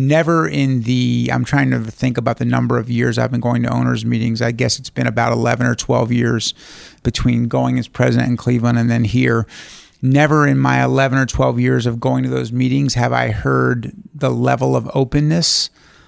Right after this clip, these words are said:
the level of how united it is across,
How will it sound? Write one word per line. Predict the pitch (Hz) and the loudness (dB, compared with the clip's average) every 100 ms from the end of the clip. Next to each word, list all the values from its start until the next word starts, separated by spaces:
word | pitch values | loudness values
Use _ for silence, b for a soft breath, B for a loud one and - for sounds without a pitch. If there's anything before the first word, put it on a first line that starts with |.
| b | b
the | - | -4
level | 123 131 131 131 131 135 | 0 0 2 2 0 0
of | 131 127 123 123 113 113 - - _ _ _ _ _ _ - | 0 2 2 0 -2 -8 -16 -20 _ _ _ _ _ _ -2
how | 143 | 2
united | 143 120 120 123 135 147 147 180 - | 2 2 2 0 0 0 -4 -12 -6
it | 135 123 | -2 0
is | 127 139 | 2 2
across, | 139 - 131 123 127 - | -2 0 2 2 0 -4